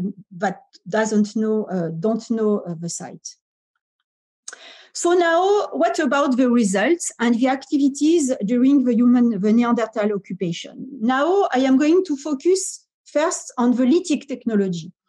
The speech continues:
And, uh, now to focus on the levels four one and four two, which are dated to the stage three, young, uh, very late middle Paleolithic, uh,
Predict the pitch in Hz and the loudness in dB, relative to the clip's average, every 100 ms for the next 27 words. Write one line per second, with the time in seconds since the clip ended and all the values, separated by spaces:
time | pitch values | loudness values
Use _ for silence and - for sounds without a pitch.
0 | _ _ _ - 254 269 262 254 285 311 | _ _ _ -2 2 2 4 2 2 2
1 | 392 330 302 285 277 339 370 - 240 240 | 0 0 0 -2 2 0 0 0 2 2
2 | 233 226 214 202 214 233 302 277 262 247 | 2 0 -2 -6 -2 0 2 2 0 -2
3 | - 269 247 247 233 220 185 202 - 240 | -4 -2 0 2 2 4 2 0 -2 -4
4 | - - 277 427 440 _ _ 254 262 - | -2 0 2 2 0 _ _ 0 0 -2
5 | - 214 208 196 196 180 226 262 349 - | -4 -2 0 0 0 0 0 0 -4 -4
6 | 285 240 226 - 240 226 - - 247 214 | -2 -2 -2 -2 -2 -2 -4 -2 0 0
7 | - _ _ 185 262 285 226 196 180 277 | -4 _ _ -2 2 2 2 0 0 2
8 | 294 285 254 294 330 233 262 247 240 233 | 4 4 4 2 2 2 2 2 0 0
9 | 214 208 214 208 226 - - 208 | 2 2 0 -4 -10 -12 -16 -18